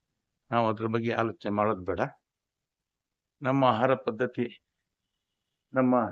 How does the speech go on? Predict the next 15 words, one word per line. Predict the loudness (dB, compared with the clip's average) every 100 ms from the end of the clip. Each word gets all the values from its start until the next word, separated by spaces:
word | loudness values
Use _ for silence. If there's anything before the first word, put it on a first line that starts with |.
| -8 -20 _ _ _ _ _ _ _ _ _ _ _ _
ದೈನಂದಿನ | -2 0 0 -2 -2
ಪದ್ಧತಿಗಳನ್ನ | -2 -2 -2 -2 -2 -2 -4
ಕೆಲವು | -4 -6 -4 -4
ಬದಲಾಯಿಸ್ತಾ | -2 -2 -4 -6
ಹೋದ್ರೆ | -4 -4 -6 -10 _ _ _ _ _ _ _ _ _ _ _ _ _
ನಮ್ಮ | -6 -4
ಆರೋಗ್ಯಕ್ಕೆ | -2 -2 -4 -4 -6
ಬಹಳ | 0 0 0 -4 -18 _ -10
ಅನುಕೂಲ | -8 -6 -4
ಆಗುತ್ತೆ. | -4 -6 -12 -16 -18 -20 _ _ _ _ _ _ _ _ _ _ _ _ _ _ _ _
ಶ್ರಾವಣ | -20 -6 -2 -2
ಮಾಸ | -2 -2 -2 -2 -4 -6 -20 -20 _ _ _ _ _ _ _ _ _ -8
ಮೊದಲ | -4 -2 -2
ವಾರ | -2 0 0 -4 -16 -20 _ _ _ _ _ _ _ _ _ _
ಅತ್ಯಂತ | -20 -8 -6 -4